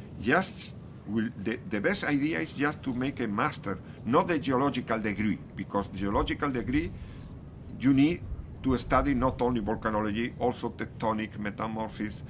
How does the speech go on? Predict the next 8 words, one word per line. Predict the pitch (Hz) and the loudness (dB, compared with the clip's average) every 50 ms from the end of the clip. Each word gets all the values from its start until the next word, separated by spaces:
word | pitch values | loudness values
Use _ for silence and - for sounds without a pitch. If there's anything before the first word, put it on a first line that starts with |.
| - - - | -12 -12 -10
sedimentary | - - 104 104 101 101 101 98 - - 101 101 107 104 | -6 -4 -2 0 0 0 -2 -2 -2 0 0 0 2 0
and | 98 98 | -2 -2
something. | - 113 110 107 - 127 - - - - - - - - | -2 -2 -2 -2 -2 -4 -4 -4 -8 -10 -10 -10 -6 -2
And | - 110 110 107 - - | 0 0 0 0 -2 0
Canary | - 127 131 139 139 127 | 0 2 2 2 2 4
Island | 120 123 135 139 147 156 143 131 | 4 4 4 4 2 2 0 -2
is | 120 - - | -2 -2 -2
a | 120 113 107 | -2 -4 -4